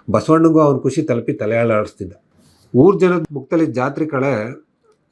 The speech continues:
ಜಾತ್ರೆ ಕಳೆ ಸುದ್ದಿ ಊರೊಳಗೆಲ್ಲ ಮುಟ್ತಿದ್ದಂಗೆ ಕಳೆದೋಗಿ ಇಡೀ ಊರಿಗೂರೇ ಮಕ ಇಳಬಿಟ್ಟಿತ್ತು. ಇತ್ತ ಕಡೆ ಐನಾರು ಬೇರೆ "ಗುಡಿ ಕಟ್ಸಿ ಒಂದ್ ವರ್ಷ ಆಗಿಲ್ಲ ನೋಡ್ರಿ ಹಿಂಗಾಗೋತು, ಆ ನಮ್ಮಪ್ಪ ಎಷ್ಟ್ ಸಿಟ್ಟಾಗಿರ್ತಾನೆ ಈಗ" ಅಂತ ಅವನಿಗವನೇ ಮಾತಾಡ್ಕೆತ್ತಿದ್ದಿದ್ದು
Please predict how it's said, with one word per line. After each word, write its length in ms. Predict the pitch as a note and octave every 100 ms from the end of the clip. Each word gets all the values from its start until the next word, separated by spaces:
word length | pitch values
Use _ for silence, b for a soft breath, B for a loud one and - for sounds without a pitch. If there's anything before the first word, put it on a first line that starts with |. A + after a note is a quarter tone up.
| _ C#3+
ಜಾತ್ರೆ 320 | C3 C#3 E3
ಕಳೆ 260 | D#3 C3+ C3+
ಸುದ್ದಿ 680 | C3 C3+ A#2+ A#2 C#3+ - _
ಊರೊಳಗೆಲ್ಲ 480 | B2+ D#3 D#3 D3+ D3
ಮುಟ್ತಿದ್ದಂಗೆ 680 | C3 B2+ D#3+ C3+ B2+ B2+ C3+
ಕಳೆದೋಗಿ 540 | B2 A#2+ C3 B2+ C3+
ಇಡೀ 440 | A2 A2 A#2+ A#2+ D#3
ಊರಿಗೂರೇ 520 | C3 C#3 C3 A2 C#3+
ಮಕ 220 | A2 B2 B2
ಇಳಬಿಟ್ಟಿತ್ತು. 560 | A2 G#2 - - _ _ _ b b b b b _
ಇತ್ತ 180 | A#2 -
ಕಡೆ 280 | D3 D3 C3+
ಐನಾರು 380 | C3+ D#3 D3 C#3
ಬೇರೆ 560 | C3 C3+ C3 A2+ A2+
"ಗುಡಿ 180 | A2+ D3
ಕಟ್ಸಿ 300 | D3 C3+ -
ಒಂದ್ 280 | A#2+ C3 C3+
ವರ್ಷ 180 | B2 D3+
ಆಗಿಲ್ಲ 320 | C3 B2+ C3+
ನೋಡ್ರಿ 320 | A#2+ C3 B2+
ಹಿಂಗಾಗೋತು, 540 | A#2+ C3 B2 A#2 A#2 B2+
ಆ 120 | A#2
ನಮ್ಮಪ್ಪ 340 | A#2 A2+ A2+
ಎಷ್ಟ್ 240 | A2+ A#2 -
ಸಿಟ್ಟಾಗಿರ್ತಾನೆ 680 | A#2 B2+ A#2 A#2 A2+ A2
ಈಗ" 100 | G#2 A2 A2 _
ಅಂತ 180 | A#2 A2
ಅವನಿಗವನೇ 460 | G#2+ A#2+ B2+ B2 B2
ಮಾತಾಡ್ಕೆತ್ತಿದ್ದಿದ್ದು 1120 | A2 A2+ A#2+ A#2 - G#2 F#2+ G2 C3 F2+